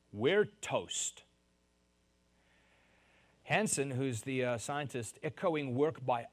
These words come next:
other scientists, said that in five to ten years, the Arctic will be free of sea ice in the summer. Now, when was this written? This was written, uh, June twenty-four, two thousand and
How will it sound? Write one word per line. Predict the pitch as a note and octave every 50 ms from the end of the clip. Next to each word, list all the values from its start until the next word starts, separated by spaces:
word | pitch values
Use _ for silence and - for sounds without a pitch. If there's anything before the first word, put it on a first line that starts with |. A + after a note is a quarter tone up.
| _
other | - F#3 G#3 B3 A3
scientists, | - - - - F2 F2 F2+ F2+ - - B2 - - - - -
said | - - C3+ B2+ B2 A#2+
that | C3+ B2+
in | A#2+ A#2+ A#2
five | - - - E3 E3+ F3+ F#3+ -
to | - C#3
ten | B2+ - - C#3+ D3 C#3+
years, | A#2+ A2+ A2 A2 A2 G#2+ G2+
the | - - _ _
Arctic | - D3+ E3 - - - - _ - -
will | - A#2+ B2 B2 B2+ B2+
be | B2 A#2+
free | A2 - - - - - D3 D3 D3 C#3+
of | A#2+ G#2+
sea | - - - - - - D3+ D3 - -
ice | - G#2+ G2+ G2+ G2+ G2+ - - - - _ -
in | G#2+ G2+
the | G2
summer. | F#2+ - - - G#2 F#2 E2 - - - - - _ _ _
Now, | - A#2
when | A#2 B2 F#3 A3 A3+
was | G#3+ F3 A#2
this | G#2+ C#3+ C3+ - -
written? | A2 G#2+ G2+ _ - - - _ _ _ _ _ _ _ _ _ _ _ _ _
This | - E3+ E3 -
was | - F3+ B2 A#2
written, | A#2 A#2 G#2+ - G2+ F#2+ G2 G#2 A2 - _ _ _ _ _ _ _ _ _ _ _ _ _
uh, | - A2+ G#2+ G#2+ A2 G#2
June | G2+ - - A#2+ C#3+ F3+ D#3 G#2+ F#2+ G#2 A2 -
twenty-four, | - - B2+ C#3 B2 - - - A#2 A2 G2
two | - - - B2
thousand | A2+ - A#2 A2 A#2 A2 G#2 G#2+ G#2
and | G2+